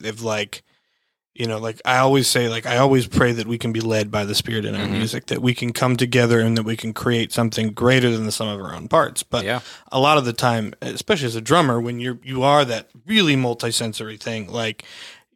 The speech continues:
Speaker 1: you have to be something, if, if you think of it too technically, 'cause I'm not a good drummer, but I can play drums.
Speaker 2: Mm-hmm.
Speaker 1: Like, if I think about it too much, that's when I begin to struggle. Like, the music has to flow through me.
Speaker 2: Yeah.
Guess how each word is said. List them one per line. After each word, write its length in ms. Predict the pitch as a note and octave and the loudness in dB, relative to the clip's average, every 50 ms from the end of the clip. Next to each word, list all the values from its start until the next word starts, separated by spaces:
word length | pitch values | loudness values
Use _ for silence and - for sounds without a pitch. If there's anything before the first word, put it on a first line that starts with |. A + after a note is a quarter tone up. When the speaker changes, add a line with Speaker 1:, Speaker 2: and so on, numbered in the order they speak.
| _ _ | _ _
Speaker 1:
you 180 | B2+ B2 C3+ A#2+ | -4 -2 -2 2
have 300 | A2+ C3 D3 E3 E3 - | 2 2 2 2 0 -2
to 100 | C3+ A#2 | -4 -4
be 320 | A2+ A2+ A#2+ A2+ A2 A2 | -4 -4 -6 -6 -6 -4
something, 420 | G#2 - C3 B2 A2+ - A#2 G#2+ - | -4 -2 -2 -2 -2 -4 -6 -4 -2
if, 140 | - B2+ - | -2 -2 0
if 180 | A2 D3 B2 | 0 0 0
you 80 | C#3+ - | 0 0
think 240 | - - F#3+ F#3+ F3 | 2 2 2 2 2
of 100 | D#3+ C3+ | 0 0
it 120 | A#2 - | 0 0
too 160 | - D#3 C#3+ | -2 -2 -2
technically, 680 | B2+ - - D3+ C#3+ - C3 A2+ - - A2+ A2 G#2+ | -2 -2 -2 -2 -2 -4 -6 -8 -6 -6 -8 -8 -8
'cause 240 | - - - B2+ B2 | -6 -4 -2 0 0
I'm 220 | D3+ - B2+ C#3 C#3 | 0 0 0 0 2
not 160 | D3 D3 B2+ | 2 2 2
a 20 | |
good 400 | A2 A2+ A2 A2+ B2 C3+ C3+ C3+ | 0 -4 -8 0 0 0 0 2
drummer, 300 | C3+ F3+ F#3+ G#3 G#3+ F#3+ | 2 2 2 4 2 2
but 120 | C#3+ C3 A#2 | 2 2 0
I 120 | A2 A2 | 0 -4
can 180 | - - - - | -6 -10 -14 -16
play 220 | - B2 A#2+ C3 | -14 -10 -10 -10
drums. 400 | B2+ - G2+ G2+ G2+ A#2 C3 - | -8 -8 -8 -6 -4 -4 -6 -6
Speaker 2:
Mm-hmm. 400 | - - - G#2+ G2 G2 G2 G#2+ | -10 -12 -12 -10 -8 -8 -2 0
Speaker 1:
Like, 320 | C#3+ C3 B2 A#2+ - - - | 0 2 2 0 -4 -6 -6
if 160 | C#3 - - | -2 0 2
I 80 | D3 C#3 | 0 2
think 240 | - - D3 C#3 | 2 0 0 0
about 220 | D#3 C#3+ C3 A#2+ A#2 | 2 2 2 0 0
it 100 | A2 - | 0 -2
too 160 | - - C#3+ | 0 2 4
much, 240 | C3 C3 A#2+ - - | 4 4 2 2 0
that's 220 | A#2+ A2+ - - | -2 -2 -2 -4
when 120 | A#2+ A2+ A2 | -4 -4 -4
I 160 | G#2 G2+ G2+ | -6 -8 -8
begin 300 | G#2+ A2+ A2+ A2+ A2 G#2+ | -10 -10 -8 -6 -6 -6
to 80 | G2+ | -4
struggle. 380 | G2+ - - A2+ A2 G#2 - A#2+ | -4 -2 -2 -2 -2 -2 -2 -2
Like, 160 | A#2+ A#2 A2+ | -2 -2 -2
the 80 | A#2 A#2+ | -2 0
music 320 | C3 C3+ C3+ C3 B2+ - | 2 2 2 2 2 2
has 180 | C#3 B2 A2 - | 2 2 2 0
to 100 | - A2+ | -2 -6
flow 760 | - - - - A#2+ A#2+ A#2+ A#2 A#2 A#2 A2+ A2 G#2+ G2+ G#2 | -6 -8 -10 -10 -2 0 2 4 4 4 2 0 0 -4 -6
through 320 | - - - A2+ A2+ A2 | -12 -16 -14 -12 -12 -10
me. 300 | G#2 G2 F#2+ F#2 - - _ | -8 -8 -10 -10 -12 -14 _
Speaker 2:
Yeah. 220 | - G#2+ A2 A2+ | 0 2 2 2